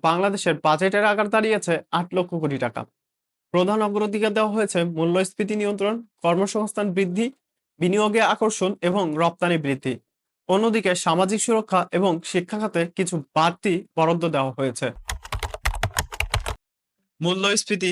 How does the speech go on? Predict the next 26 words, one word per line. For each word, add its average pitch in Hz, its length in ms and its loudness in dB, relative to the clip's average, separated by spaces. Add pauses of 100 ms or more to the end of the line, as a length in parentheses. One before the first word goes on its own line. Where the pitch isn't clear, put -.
(100)
নিয়ন্ত্রণের 180 600 0
চেষ্টা। 180 320 0 (320)
সরকারের 185 520 0
লক্ষ্য 196 280 0 (160)
ছয় 165 260 0
দশমিক 196 300 0 (120)
পাঁচ 175 280 2
পার্সেন্ট 196 420 0 (100)
মূল্যস্ফীতি 175 680 0
রাখা, 131 300 2 (560)
নিত্যপণ্যের 214 680 0
উপর 180 180 0 (240)
ভর্তুকি 185 500 0 (220)
অব্যাহত 170 460 0 (120)
রাখা, 120 240 -4 (280)
প্রযুক্তি 202 520 0 (100)
ও 170 80 2 (240)
স্টার্টআপে 214 520 0
বিনিয়োগ, 131 380 -2 (400)
আইটি 175 320 2
সেক্টরের 233 420 -2
জন্য 220 220 -2 (180)
কর 180 220 2
ছাড় 170 280 0 (160)
দু 156 140 -2
হাজার 185 240 0